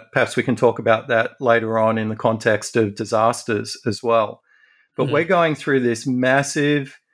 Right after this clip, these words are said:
Speaker 1: innovation right now, this, this step change in our ability to look back at Earth from space. And to give you an example, we've got things called geostationary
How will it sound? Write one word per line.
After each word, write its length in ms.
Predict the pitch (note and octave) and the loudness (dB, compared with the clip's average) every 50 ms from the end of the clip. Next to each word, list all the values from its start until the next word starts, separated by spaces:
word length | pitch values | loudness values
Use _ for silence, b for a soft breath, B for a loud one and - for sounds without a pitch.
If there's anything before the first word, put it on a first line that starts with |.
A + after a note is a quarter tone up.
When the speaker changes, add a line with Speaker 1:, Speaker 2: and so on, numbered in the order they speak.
| _ _ _ _ _ _ _ - | _ _ _ _ _ _ _ -4
Speaker 1:
innovation 640 | C3+ B2+ B2 A#2+ G#2+ A2 A2+ B2 A#2 - - B2 A#2 | -2 0 0 2 2 2 2 2 0 -2 -4 -2 -2
right 300 | A#2 A2 A2 A2 G#2+ - | 0 2 2 2 2 0
now, 300 | A2+ A2 A2 A2 G#2+ G#2 | 0 0 0 2 2 0
this, 300 | G#2 A2 G#2 - - - | 0 -2 -4 -4 -6 -6
this 280 | - - B2 A2 G#2 - | -4 -2 0 0 0 -2
step 460 | - - - D#3 C3+ C#3+ C#3 - - | -6 -4 0 2 2 2 0 -4 -10
change 680 | - - C3 A#2 A#2 A2+ A2+ A2+ A2+ A2+ A2+ - - - | -4 -2 0 2 2 0 0 -2 -2 -4 -6 -6 -4 -2
in 220 | A#2+ A2 A#2 A#2+ - | 0 0 0 0 -2
our 240 | C3 B2+ C3+ D#3 D#3 | -2 0 0 0 0
ability 480 | C3+ A2 C3+ A#2 B2 B2+ A#2+ B2 B2 A2+ | -2 -2 -2 0 0 2 2 2 0 0
to 80 | A2+ | 0
look 260 | A2 A#2+ B2+ - - | 0 -2 -2 -2 0
back 220 | - A#2+ A2+ G#2+ - | 2 2 2 2 -2
at 80 | - - | -4 -4
Earth 320 | B2 A2+ A2+ A#2 A2+ - | 0 0 0 0 -2 -6
from 240 | - - A2+ G#2 F#2+ | -6 -4 -2 -2 -2
space. 640 | - - - G#2 G#2 C3+ F3 G3+ - - - - _ _ _ _ _ _ _ | -4 -4 -2 0 0 2 0 -2 -4 -10 -14 -18 _ _ _ _ _ _ _
And 460 | C3 B2+ B2+ B2 B2 B2 B2 A#2+ A#2 - _ _ _ _ _ _ - | -2 0 0 0 0 -2 -2 -4 -6 -10 _ _ _ _ _ _ -14
to 80 | - C3 | -6 -4
give 140 | E3 E3+ | -2 0
you 80 | F#3+ F#3 | 0 2
an 60 | E3+ | 2
example, 880 | D#3 C#3+ A#2+ A2 B2+ B2 C3+ C#3 C#3 - C3 A#2+ A#2 A#2 A2+ G#2+ - _ _ _ _ _ _ _ | 0 0 0 0 0 2 2 0 0 -2 -2 -2 -2 -2 -4 -6 -12 _ _ _ _ _ _ _
we've 240 | - C3+ C3+ A#2+ - | -4 -2 -2 -2 -2
got 320 | - D3+ D#3 E3 D#3+ - - _ _ _ _ _ _ _ _ _ _ _ | 0 0 2 0 0 -4 -8 _ _ _ _ _ _ _ _ _ _ _
things 300 | - D#3 D#3+ E3 D#3 - | -2 0 0 0 -2 -2
called 260 | - C#3+ C3 A2 G#2+ | -2 -2 -2 -2 -2
geostationary 1300 | C#3 C3 C3 C3+ B2+ A#2+ A2+ - - - C3 A#2 A#2+ A#2 - D3+ C3+ A#2+ A#2 A2+ A2 G#2+ G#2 G#2+ A2 - | -2 2 4 4 4 2 0 -4 -6 -2 0 0 0 0 -2 -4 -2 0 2 2 2 2 0 -4 -8 -14